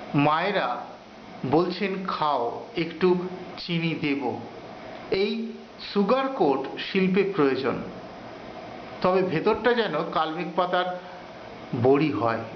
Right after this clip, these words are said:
Essence of philosophy and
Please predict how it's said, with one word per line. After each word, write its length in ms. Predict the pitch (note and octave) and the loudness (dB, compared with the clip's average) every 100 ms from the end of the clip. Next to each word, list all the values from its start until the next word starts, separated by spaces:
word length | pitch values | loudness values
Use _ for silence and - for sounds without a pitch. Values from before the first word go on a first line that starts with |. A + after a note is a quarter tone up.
| - - - - - - - - - - - | -14 -14 -14 -14 -14 -12 -14 -12 -12 -10 -2
Essence 300 | E3+ E3+ C#4 | -2 0 -2
of 340 | D4 - B3 B3 B3 - - - - - - F3+ | -2 2 2 2 -2 -10 -14 -16 -16 -14 -2 4
philosophy 640 | F3 G#3 G#3 A3+ A#3 C4 D#4+ - - - - - - - - - | 6 6 4 2 0 -2 -4 -6 -12 -14 -16 -14 -14 -12 -12 -8
and 260 | D3+ F#3 | -6 -6